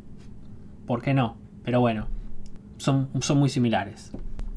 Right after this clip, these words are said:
Así que, por último, les dejo el link de afiliado en la descripción de este video. Si se deciden a comprar algún producto de Elipal, em, y lo pueden hacer a través de mi link,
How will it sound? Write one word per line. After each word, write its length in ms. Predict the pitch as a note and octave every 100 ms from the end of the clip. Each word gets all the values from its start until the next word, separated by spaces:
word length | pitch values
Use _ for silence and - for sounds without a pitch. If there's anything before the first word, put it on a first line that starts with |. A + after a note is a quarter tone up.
| - -
Así 280 | D3 E3
que, 140 | C3 A#2+
por 240 | - G3
último, 480 | C4 B3 A3+ A3+ A3
les 140 | E3+ F#3
dejo 240 | A3 G3
el 100 | D#3+
link 220 | G3+ G#3 -
de 100 | E3
afiliado 760 | E3+ C3+ B2 C#3+ D3+ D#3 D#3+ - - - - - - -
en 180 | F#3 G3
la 80 | D#3
descripción 460 | C3+ B2 - D#3+
de 60 | D3+
este 160 | -
video. 480 | A2+ B2 D3 D#3+ D#3+ - - - -
Si 480 | - - F#3 F#3 F3 -
se 160 | -
deciden 420 | D#3 D#3 B3+ A3+
a 80 | C#3+
comprar 440 | C3 C3+ D#3+ E3+ -
algún 640 | B2+ C3+ G3 F#3+ D#3+ C#3
producto 520 | C3 C3+ D#3+ D#3+ C3 -
de 180 | B2 -
Elipal, 500 | F#3+ G#3 G#3 G#3 G#3+ - - - - - - - -
em, 540 | B2+ B2 A#2+ A#2 A2+
y 80 | -
lo 120 | C3
pueden 200 | C3+ G3+
hacer 260 | D#3+ - F3+
a 180 | C#3 -
través 200 | C#3+ E3+
de 60 |
mi 140 | D#3 C3
link, 300 | D3 G3